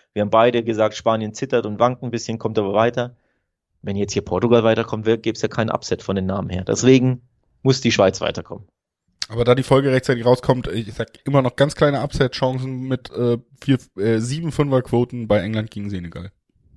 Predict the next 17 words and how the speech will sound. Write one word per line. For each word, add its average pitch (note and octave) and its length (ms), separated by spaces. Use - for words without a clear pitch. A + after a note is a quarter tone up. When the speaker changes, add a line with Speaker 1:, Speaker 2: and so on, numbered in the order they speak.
Speaker 1:
Na D3 140
gut, - 260
halten A#2+ 220
wir B2 80
fest, B2 200
Speaker 2:
Also A2+ 80
Speaker 1:
aber A#2+ 80
du A#2+ 60
Speaker 2:
gucken A#2+ 120
Speaker 1:
hast G#2+ 60
Speaker 2:
wir A#2 80
Speaker 1:
ja - 40
Speaker 2:
mal. F2 40
Speaker 1:
trotzdem C3 340
England A2 380
getippt. - 360
Speaker 2:
Ja. G2+ 140